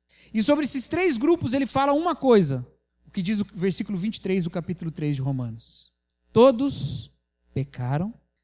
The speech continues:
e carecem da glória de Deus." Ele junta todos no rol dos pecadores. Então, quando você considera o outro um pecador pior do que você,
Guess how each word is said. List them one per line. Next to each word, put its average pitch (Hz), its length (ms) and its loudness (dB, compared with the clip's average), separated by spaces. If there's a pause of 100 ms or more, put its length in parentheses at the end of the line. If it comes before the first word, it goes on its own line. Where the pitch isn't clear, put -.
(160)
e 143 40 -16
carecem 123 540 -6
da 120 100 -8
glória 113 300 -10
de 107 100 -14
Deus." - 480 -14 (480)
Ele 175 160 4
junta 226 300 2
todos 285 560 4
no 254 140 4
rol 208 220 6
dos 196 160 -4
pecadores. 139 920 -6 (420)
Então, 156 200 -6
quando 214 200 -6
você 196 260 -6
considera 165 440 -6
o 160 40 -4
outro 139 240 -6
um 135 40 -10
pecador 135 400 -8
pior 143 240 -6
do 170 60 -14
que 175 100 -14
você, 151 400 -8